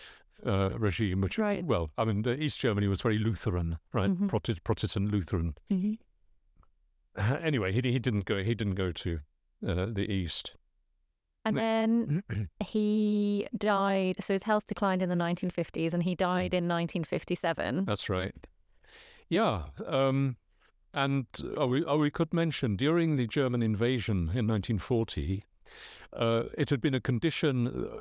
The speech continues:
Speaker 1: of the family being given French citizenship that his two then teenage sons, uh, um, um, high, upper teenage sons,
Speaker 2: Mm-hmm.
Speaker 1: should enroll in the military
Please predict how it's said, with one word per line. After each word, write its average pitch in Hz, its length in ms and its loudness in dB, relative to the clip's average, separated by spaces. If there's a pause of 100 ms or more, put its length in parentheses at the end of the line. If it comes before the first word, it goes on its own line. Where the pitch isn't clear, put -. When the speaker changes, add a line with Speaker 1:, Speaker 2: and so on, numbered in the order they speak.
Speaker 1:
of 117 300 -2
the 117 80 0
family 123 400 2
being 104 240 0
given 104 240 0
French 104 340 -2
citizenship 90 840 -2
that 127 140 0
his 101 200 0
two 147 420 2
then 107 320 0
teenage 110 640 -2 (380)
sons, 92 520 0
uh, - 40 -2 (140)
um, 78 320 -2
um, 67 320 -8
high, 104 240 -2 (100)
upper 110 220 -2
teenage 98 440 -2
sons, 95 440 -2 (100)
Speaker 2:
Mm-hmm. 185 320 0 (220)
Speaker 1:
should 127 540 0 (520)
enroll 120 480 2
in 107 80 2
the 107 80 2
military 92 560 0